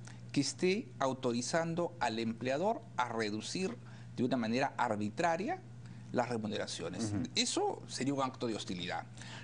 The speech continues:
Speaker 1: porque tenemos que entender de dónde sale esta, esta interpretación. Lo que no se ha leído, por ejemplo, en algunos casos, es el mismo primer ins-, eh, considerando, donde se trata de un caso, el caso concreto de reducción de,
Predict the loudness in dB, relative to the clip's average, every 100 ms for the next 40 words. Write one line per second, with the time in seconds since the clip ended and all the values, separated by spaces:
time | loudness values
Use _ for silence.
0 | -12 -12 2 2 2 -2 0 0 0 0
1 | 2 2 0 -2 0 2 2 0 -4 -4
2 | 0 2 2 0 -2 0 0 0 -4 -6
3 | -6 -6 -6 -2 -2 -2 -2 -2 -2 2
4 | 4 4 2 0 2 2 4 4 4 4
5 | 2 0 0 0 0 0 0 -2 0 0
6 | 0 -2 -4 -8 -10 -6 0 4 4 4
7 | 4 4 2 0 -2 -2 0 2 2 0
8 | -2 -4 -2 2 4 4 4 2 2 4
9 | 4 2 2 4 4 2 -2 -2 -2 0
10 | 0 2 2 2 4 2 2 0 2 2
11 | 0 0 2 0 0 -6 -8 -12 -10 -2
12 | 4 4 6 2 2 -4 0 2 2 0
13 | -2